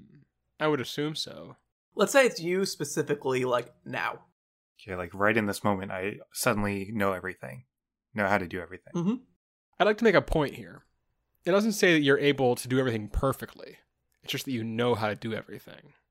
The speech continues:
Speaker 3: You don't necessarily know how to execute doing that.
Speaker 1: Yeah.
Speaker 2: Or it doesn't save you from having to do the thing at the very, like, yeah, what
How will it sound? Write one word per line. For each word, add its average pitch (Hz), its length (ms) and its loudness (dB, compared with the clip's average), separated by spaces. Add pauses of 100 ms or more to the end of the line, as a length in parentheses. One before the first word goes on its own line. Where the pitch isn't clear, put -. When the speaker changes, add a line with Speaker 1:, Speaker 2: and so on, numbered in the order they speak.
(420)
Speaker 3:
You 104 160 -8 (300)
don't 107 180 0
necessarily 95 420 -6 (180)
know 107 160 0
how 92 100 -6
to 90 180 -8 (280)
execute 104 580 -2
doing 90 280 -12
that. 98 220 -14 (440)
Speaker 1:
Yeah. 139 400 0 (840)
Speaker 2:
Or 202 200 6
it 170 120 0
doesn't 185 300 4 (100)
save 156 440 2
you 135 120 -2
from 131 160 -4
having 123 400 -2
to 113 140 -10 (260)
do 165 220 0
the 131 120 0
thing 120 280 -10
at - 120 -20
the - 80 -14
very, - 280 -10
like, 120 260 -8 (760)
yeah, 160 160 0
what 170 380 0